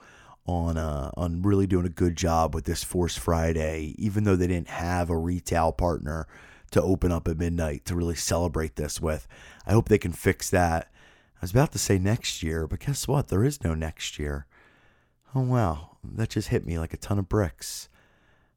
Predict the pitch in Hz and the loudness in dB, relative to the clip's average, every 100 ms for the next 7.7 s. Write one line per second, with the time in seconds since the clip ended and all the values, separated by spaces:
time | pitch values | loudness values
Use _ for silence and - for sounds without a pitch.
0 | - 90 90 85 - - - - 107 110 | -6 -2 0 0 -4 -8 -6 -2 -2 -2
1 | - 131 127 127 120 110 87 92 - 101 | 2 4 6 6 6 6 6 2 4 2
2 | 92 80 78 87 82 - 87 90 90 - | 2 0 -2 -2 -2 0 2 2 2 2
3 | 98 92 - - 82 80 87 87 76 90 | 2 2 0 -2 0 0 0 0 0 0
4 | 85 78 90 82 85 85 87 85 82 82 | 0 0 0 0 0 0 0 0 -2 -4
5 | - - - - 80 82 85 78 - - | -2 -4 -2 -4 -2 -2 0 -2 -4 -16
6 | - - - - - 90 92 92 - 104 | -20 -20 -20 -16 -4 0 2 0 0 2
7 | 107 110 - 104 107 107 - | 4 4 2 0 2 2 0